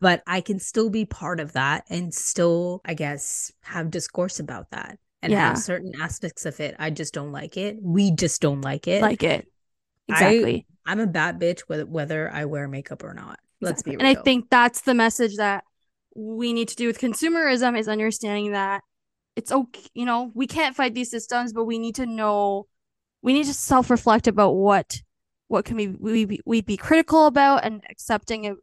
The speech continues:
Speaker 2: you know, every side of ourselves, because at the end of the day, that unfortunately is the only thing that we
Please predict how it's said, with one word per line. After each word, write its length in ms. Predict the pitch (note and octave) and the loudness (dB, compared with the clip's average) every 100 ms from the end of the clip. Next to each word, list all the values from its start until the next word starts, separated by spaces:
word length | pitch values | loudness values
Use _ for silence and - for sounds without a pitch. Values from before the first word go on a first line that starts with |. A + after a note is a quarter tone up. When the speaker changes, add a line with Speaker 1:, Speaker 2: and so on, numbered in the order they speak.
| - | -6
Speaker 2:
you 80 | G#3+ | -2
know, 80 | G3+ | 0
every 280 | G3 G#3 | 2 0
side 260 | G#3+ G3+ G3 | 0 0 0
of 80 | F#3+ | -2
ourselves, 420 | F#3+ - G3+ G#3 | -6 -4 -6 -6
because 240 | G3+ G#3 G3+ | -14 -12 -10
at 140 | G3 | -10
the 80 | - | -10
end 100 | A3 | -10
of 80 | G#3 | -6
the 100 | G#3 | -4
day, 320 | G3+ G3 F#3 - - _ _ | -4 -6 -8 -14 -20 _ _
that 240 | A#3 A3+ | 4 4
unfortunately 600 | A#3 - A3+ G#3+ A3+ G#3 G3+ | 2 -2 -4 -4 -8 -8 -8
is 80 | |
the 80 | G#3 | -8
only 240 | G3+ G3+ G3+ | -8 -6 -6
thing 400 | - G3 G3 G3+ | -8 -10 -8 -8
that 180 | F#3+ - - | -8 -10 -16
we 300 | F#3+ A2+ | -16 -16